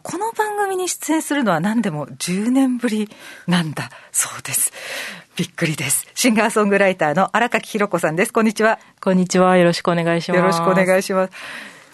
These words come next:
Speaker 1: えー、なんかいっぱい出てもらってるような気がするんですけど、
Speaker 2: ね。
Speaker 1: <laughs> あれ？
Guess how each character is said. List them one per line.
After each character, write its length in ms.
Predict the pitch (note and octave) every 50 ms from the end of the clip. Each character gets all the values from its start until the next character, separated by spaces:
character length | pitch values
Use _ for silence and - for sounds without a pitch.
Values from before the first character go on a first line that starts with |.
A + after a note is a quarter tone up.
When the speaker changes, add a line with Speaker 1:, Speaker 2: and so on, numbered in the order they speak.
| - - - -
Speaker 1:
え 60 | A#3 E4+ G4+ A4 A4+
ー、 40 | E4
な 100 | D4 A4+
ん 40 | -
か 120 | - G#3 - - -
い 60 | C#4
っ 60 | C4+
ぱ 140 | - - A4+
い 60 | A4+
出 100 | A4+ A#4+
て 80 | A#4+ G4+
も 100 | E4+ B3+
ら 80 | B3
っ 40 | -
て 100 | - B3+
る 60 | B3+
よ 80 | C4 G#3+
う 20 |
な 80 | F#3+ F#3
気 140 | - - G#3+
が 340 | G#3 G3+ G3 G3+ F#3 - - - - -
す 140 | - G#3+
る 140 | B3 A#3 B3
ん 40 | -
で 80 | A3 -
す 60 | -
け 100 | - G3
ど、 80 | G3+
Speaker 2:
ね。 40 | A3 G#3+ F#3+ - G#3+ F3+ F#3+ G3+ F#3 - -
Speaker 1:
<laughs> 240 | - - - - -
あ 100 | - A3+
れ？ 60 | C#4+